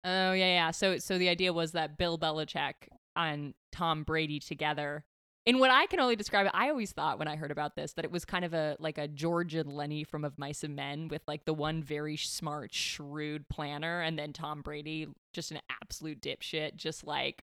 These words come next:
Lenny, you know, just, like, killing bunnies with his bare hands by accident kinda guy. Like, that was my impression, but now as, uh,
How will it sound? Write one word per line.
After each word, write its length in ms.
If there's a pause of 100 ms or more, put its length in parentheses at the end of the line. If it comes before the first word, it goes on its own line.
Lenny, 600
you 120
know, 180
just, 280
like, 240
killing 360
bunnies 360
with 100
his 140
bare 240
hands 320
by 160
accident 760
kinda 260
guy. 460 (100)
Like, 160
that 140
was 100
my 140
impression, 460
but 100
now 360
as, 140
uh, 140